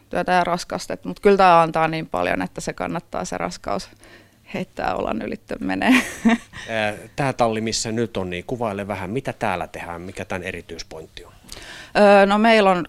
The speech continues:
Speaker 1: kilpahevoset tässä meidän tallissa, tai meidän yksikössä. Kylällä on sitten noi varsat, mitä opetetaan. Ja, niin tota, kylältä siirtyy tänne meidän kilpapuolelle ne hepat,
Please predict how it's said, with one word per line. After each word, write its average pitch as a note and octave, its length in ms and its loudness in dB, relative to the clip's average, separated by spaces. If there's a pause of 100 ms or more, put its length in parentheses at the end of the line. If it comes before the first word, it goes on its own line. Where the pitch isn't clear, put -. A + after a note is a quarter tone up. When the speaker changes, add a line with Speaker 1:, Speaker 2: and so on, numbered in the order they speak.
Speaker 1:
kilpahevoset E3 800 0
tässä - 220 -6
meidän - 320 -6
tallissa, - 400 -6 (380)
tai D#3 160 -2
meidän D#3+ 280 -2
yksikössä. - 500 -10 (260)
Kylällä F#3 340 -2
on - 80 -8
sitten - 320 -10
noi - 140 -4 (440)
varsat, G#3+ 480 2
mitä F#3 240 -6
opetetaan. - 600 -6
Ja, F#3+ 80 -6 (840)
niin F3 200 -4
tota, E3+ 560 2 (240)
kylältä F#3+ 320 2
siirtyy G3 340 -4
tänne G#3 360 -2 (100)
meidän G#3 420 -4 (220)
kilpapuolelle G3 720 -2
ne F#3 120 -6
hepat, - 480 -4